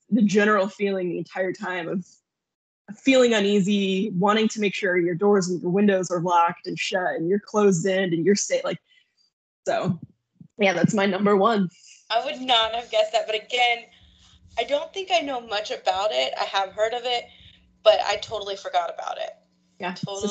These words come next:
Speaker 1: same.
Speaker 2: forgot.
Speaker 1: Salem's Lot is, uh, Stephen King doing vampires.
Speaker 2: Okay, so is it too scary for me?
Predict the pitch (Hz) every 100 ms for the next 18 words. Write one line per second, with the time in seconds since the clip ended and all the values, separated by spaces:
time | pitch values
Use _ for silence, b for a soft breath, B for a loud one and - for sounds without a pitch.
0 | 208 214 202 - - _ _ _ _ _
1 | _ - - 180 - - _ _ _ _
2 | _ - 202 220 233 214 208 208 202 202
3 | 196 196 190 185 - 226 220 208 214 202
4 | 202 208 196 175 185 190 - 165 165 -
5 | - _ _ _ _ _ _ _ _ _
6 | _ _ _ 214 214 214 233 220 226 233
7 | - 240 240 - 226 208 202 196 208 190
8 | - -